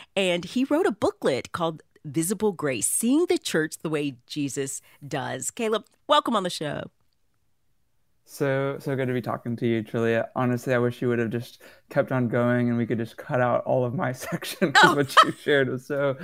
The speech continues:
Speaker 2: so encouraging. What a great way to spend a Saturday afternoon thinking about what you were talking about.
Speaker 1: Oh, I'm so glad. Well, I am glad that you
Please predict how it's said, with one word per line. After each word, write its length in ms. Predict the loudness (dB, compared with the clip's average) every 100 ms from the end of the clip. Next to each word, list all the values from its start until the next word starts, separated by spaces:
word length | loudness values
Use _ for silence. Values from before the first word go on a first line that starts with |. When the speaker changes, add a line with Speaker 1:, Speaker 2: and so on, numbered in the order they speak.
| -10 -12
Speaker 2:
so 380 | -6 8 10 10
encouraging. 840 | 6 6 6 4 4 2 2 -2 -6 -20 -6
What 140 | 0 0
a 80 |
great 380 | 0 2 0 2
way 240 | 2 2 0 -4
to 240 | -4 -4
spend 300 | -8 -6 -4
a 60 | -4
Saturday 460 | 0 2 2 0
afternoon 580 | 0 -2 -6 -4 -4 -4 -8
thinking 320 | -12 -10 -12
about 220 | -10 -10 -12
what 140 | -16 -18
you 120 | -14 -14
were 200 | -14 -20 -20
talking 340 | -20 -20 -16
about. 280 | -10 -10 -10 _ _ _ _ 4
Speaker 1:
Oh, 340 | 6 6 4
I'm 140 | 4 2
so 540 | 2 6 6 6 4 0
glad. 600 | -2 0 4 4 4 2 2
Well, 280 | 2 4 4
I 260 | 6 4 2
am 280 | -2 -2 -2 -4 -6
glad 440 | 0 4 4 4 2
that 300 | -2 -2 -6
you 300 | -4 -2